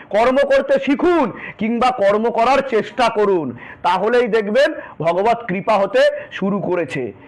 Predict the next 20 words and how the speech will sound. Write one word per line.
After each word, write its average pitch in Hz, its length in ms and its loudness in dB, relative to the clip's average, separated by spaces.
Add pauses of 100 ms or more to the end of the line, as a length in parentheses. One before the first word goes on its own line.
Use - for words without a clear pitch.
(320)
কবচ 226 640 2 (580)
হচ্ছে 220 400 -4
একটি 262 540 0
তালা 220 340 0
চাবির 254 360 0
মতো 247 220 -2
কাজ 196 260 -2
করে। 110 260 -8 (480)
যেমন 262 340 0
আমাদের 247 460 0
যে 262 120 0
দেহবন্ধন 226 760 0 (320)
আমাদের 233 600 2
দেহেতে 240 420 2 (460)
পজিটিভ 208 480 -2
এনার্জি 226 680 -2 (420)
আনার 233 420 0
জন্য 254 540 0 (180)
চেষ্টা 233 460 0
করে 139 300 -2